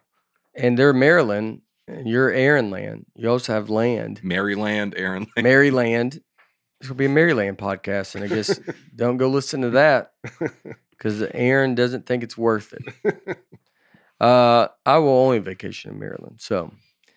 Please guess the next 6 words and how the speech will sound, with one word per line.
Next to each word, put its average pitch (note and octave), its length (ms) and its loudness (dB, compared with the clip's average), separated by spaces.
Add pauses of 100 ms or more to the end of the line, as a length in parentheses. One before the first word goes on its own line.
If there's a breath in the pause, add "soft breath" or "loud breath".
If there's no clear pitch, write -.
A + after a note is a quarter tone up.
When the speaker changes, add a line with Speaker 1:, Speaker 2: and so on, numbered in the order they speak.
(580)
Speaker 1:
Emma F#3+ 300 8
McPhail. D3+ 760 -2 (560)
"Hello, B3+ 480 6
folks. - 680 0 (540)
Pergellum F3 800 4 (180)
may F3 800 4